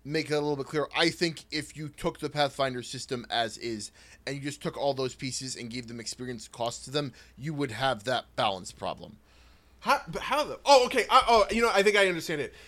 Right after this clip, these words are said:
Speaker 2: Here's another piece of it, though. You wouldn't be able to just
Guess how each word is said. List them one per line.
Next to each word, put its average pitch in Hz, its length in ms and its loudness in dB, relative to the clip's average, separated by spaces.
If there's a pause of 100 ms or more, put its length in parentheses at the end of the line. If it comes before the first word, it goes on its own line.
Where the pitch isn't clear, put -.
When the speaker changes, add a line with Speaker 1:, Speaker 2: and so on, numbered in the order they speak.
(100)
Speaker 2:
Here's 269 200 2
another 214 200 2
piece 185 260 -8
of 135 60 -6
it, 127 100 -12
though. 87 200 -8 (320)
You 180 160 -2
wouldn't 233 420 0
be 214 140 -2
able 190 300 4
to 190 220 -8
just 175 520 -2